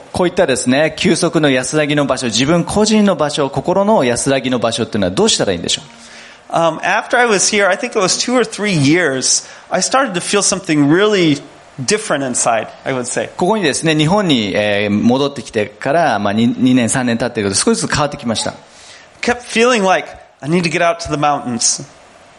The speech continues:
Speaker 1: というのはですね、あの、もう山の方に、自然の方に行きたいと思ったんです。
Speaker 2: And I was like, "Oh, that's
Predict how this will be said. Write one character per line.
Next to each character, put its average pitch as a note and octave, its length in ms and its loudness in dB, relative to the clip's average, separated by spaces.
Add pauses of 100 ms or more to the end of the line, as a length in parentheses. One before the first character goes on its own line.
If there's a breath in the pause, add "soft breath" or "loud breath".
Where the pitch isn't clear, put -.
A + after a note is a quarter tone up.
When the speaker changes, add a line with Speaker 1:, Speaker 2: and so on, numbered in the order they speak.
(100)
Speaker 1:
と D#3+ 60 0
い - 20 2
う D3 40 2
の C#3 60 2
は A2 60 -2
で F#2+ 80 -4
す - 100 -2
ね、 D3+ 100 4
あ A#2+ 140 2
の、 A2 400 0 (600)
も A#2+ 240 2
う A#2 40 2
山 C#3 220 0
の F3+ 100 0
方 D#3+ 200 0
に、 A2 60 -6
自 - 180 0
然 F#3+ 160 0
の G3 80 -2
方 F#3+ 100 2
に B2+ 100 2
行 - 60 -6
き - 20 -2
た D#3+ 120 0
い - 80 -4
と - 120 -12 (140)
思 G2+ 160 -4
っ G2 60 -6
た F#2 80 -2
ん - 60 -10
で - 80 -16
す。 - 200 -10 (160)
Speaker 2:
And D#3+ 100 0
I F#3 80 0
was F3 160 -2
like, E3 280 0
"Oh, F#3+ 160 0
that's E3 280 -2